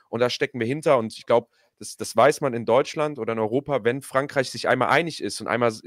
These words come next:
sich hinter eine Sache stellen kann, dann sind die immer in der Lage dazu, das Top-Programm Europas zu werden. Ob das in der Nationalmannschaft ist oder in der European League of Football. Und ich glaub, der Key-Factor halt ist Zach Edwards, ne? Also Zach hat immer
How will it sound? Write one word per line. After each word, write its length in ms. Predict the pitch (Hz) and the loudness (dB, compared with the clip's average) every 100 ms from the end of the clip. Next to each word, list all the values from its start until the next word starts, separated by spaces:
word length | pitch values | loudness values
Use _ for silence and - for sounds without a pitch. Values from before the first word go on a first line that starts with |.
| - | -14
sich 220 | 113 113 | -10 -4
hinter 260 | 147 156 120 | -4 -2 -2
eine 160 | 120 | 0
Sache 240 | 110 147 139 | 0 0 -2
stellen 320 | - 98 95 | -4 -6 -6
kann, 260 | 92 82 - _ _ _ - | -8 -10 -12 _ _ _ -4
dann 300 | 107 110 90 | -4 -4 -8
sind 240 | 107 131 | -6 -6
die 80 | 123 | -4
immer 140 | 123 127 | -2 2
in 80 | |
der 80 | 123 | 2
Lage 280 | 117 127 127 | 6 4 4
dazu, 320 | 117 - 131 | 0 -2 -10
das 220 | 113 - | -10 -10
Top-Programm 500 | - 135 - 110 120 | -6 -8 -6 -2 0
Europas 460 | 113 107 127 120 - | 0 0 -2 -2 -4
zu 120 | 101 | -6
werden. 300 | 92 90 85 | -4 -4 -4
Ob 120 | - - | -10 -8
das 160 | 107 | -8
in 60 | 110 | -6
der 80 | 107 | -6
Nationalmannschaft 720 | 104 - 107 139 165 165 - | -6 -4 -2 0 0 -2 -4
ist 260 | 147 - - _ _ - | -6 -6 -18 _ _ -6
oder 160 | 117 | 0
in 100 | 117 | 0
der 80 | 113 | 0
European 280 | 120 113 110 | -2 -4 -8
League 100 | 113 | -4
of 120 | 104 | -4
Football. 400 | - - 101 92 | -4 -6 -2 -2
Und 120 | 95 _ _ _ | -4 _ _ _
ich 140 | - | -4
glaub, 200 | 120 123 | 0 2
der 100 | 120 | 2
Key-Factor 880 | 113 - 175 170 147 - 147 - 120 | -2 -4 -6 -6 -6 0 0 0 0
halt 220 | 104 104 - | 0 -2 -4
ist 160 | 107 | -4
Zach 140 | 120 113 | -2 0
Edwards, 540 | 110 101 87 - - | -2 -2 -6 -6 -12
ne? 100 | 98 | -6
Also 160 | 110 104 | -6 -6
Zach 240 | 98 123 | -2 -2
hat 160 | 131 - | 0 -4
immer 320 | 135 139 139 | 0 0 0